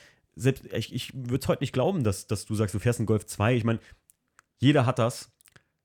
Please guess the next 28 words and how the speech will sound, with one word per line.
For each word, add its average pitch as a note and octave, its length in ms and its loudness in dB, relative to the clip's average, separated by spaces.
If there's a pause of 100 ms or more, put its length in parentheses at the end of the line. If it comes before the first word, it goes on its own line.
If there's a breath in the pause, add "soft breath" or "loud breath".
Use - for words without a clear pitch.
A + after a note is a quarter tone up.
(280)
Nenn A#2+ 220 4
mir D3 140 2
mal, A#2+ 420 4 (100)
wenn G#2+ 120 2
du's G2+ 140 0
magst, A2+ 420 0
öffentlich G#2 240 -4
im F#2+ 60 0
Podcast A2 380 -2
so, G2+ 120 0 (280 loud breath)
es - 140 -6
gibt C3+ 140 2
doch C#3 80 2
eine C3+ 200 2
so B2+ 60 2
eine B2+ 100 2
Sauecke, A2 400 4
die G#2 80 2
irgendwie A2+ 260 2
dein, G#2+ 220 2
dein G#2 160 2
Golf A2 180 4
bestimmt G2 260 -2
hat, A2+ 160 -2
wo G2 60 -2
du F#2+ 80 2
sagst, G2 240 2
„Oh, G#2 80 2